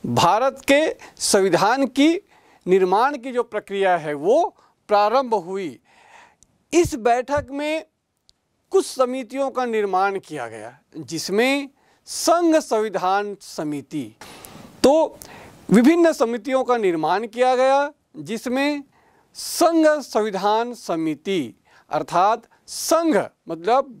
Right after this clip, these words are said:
भारत सरकार के पास क्या-क्या ताकतें होंगी,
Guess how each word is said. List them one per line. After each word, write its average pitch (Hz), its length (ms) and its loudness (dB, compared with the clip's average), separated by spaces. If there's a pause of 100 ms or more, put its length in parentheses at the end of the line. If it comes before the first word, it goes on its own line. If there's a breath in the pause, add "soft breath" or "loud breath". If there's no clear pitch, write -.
भारत 294 320 0
सरकार 180 640 -4
के 185 200 -10
पास 214 540 0 (420 soft breath)
क्या-क्या 247 560 0
ताकतें 185 560 -4
होंगी, 165 560 -4